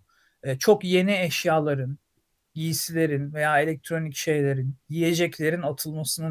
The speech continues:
ne sebep oluyor? Bu normal vatandaş seviyesinde. Şimdi biraz araştırma ve üniversite seviyesinde daha büyük paralara gelirsek, e, üniversite, benim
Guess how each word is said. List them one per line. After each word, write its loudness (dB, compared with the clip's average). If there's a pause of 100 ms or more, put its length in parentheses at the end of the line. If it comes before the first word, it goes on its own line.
ne -2 (320)
sebep -6
oluyor? -4
Bu 2
normal 6
vatandaş -2
seviyesinde. -6 (440)
Şimdi 0
biraz 8
araştırma 6
ve 4
üniversite 0
seviyesinde 0
daha 2
büyük -8
paralara 4
gelirsek, -2 (560)
e, 4 (380)
üniversite, 4 (120)
benim -2